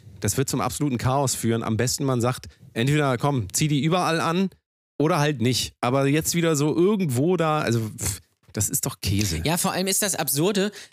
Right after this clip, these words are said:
Speaker 2: dann, ähm, gibt es dieses Maskenverbot, äh, nee, Maskendings draußen und, ähm, äh, im Supermarkt und generell, wenn man irgendwo in Geschäfte geht. Aber das gibt es nicht im Privaten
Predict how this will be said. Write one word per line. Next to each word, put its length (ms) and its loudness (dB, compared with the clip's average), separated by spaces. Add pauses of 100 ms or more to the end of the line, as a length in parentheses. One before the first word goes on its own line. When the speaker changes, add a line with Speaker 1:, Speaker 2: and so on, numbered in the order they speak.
Speaker 2:
dann, 340 0
ähm, 280 0
gibt 180 -6
es 100 0
dieses 240 0
Maskenverbot, 840 -2
äh, 180 0
nee, 200 0
Maskendings 960 -2 (120)
draußen 540 0
und, 460 0
ähm, 400 -2 (100)
äh, 420 0 (200)
im 280 -6
Supermarkt 720 -2
und 240 -2
generell, 460 0
wenn 120 0
man 140 0
irgendwo 480 -2 (300)
in 180 -4
Geschäfte 640 -2 (460)
geht. 400 -2 (380)
Aber 440 0 (100)
das 180 -2
gibt 160 -2
es 100 0
nicht 220 0
im 80 2
Privaten 500 -2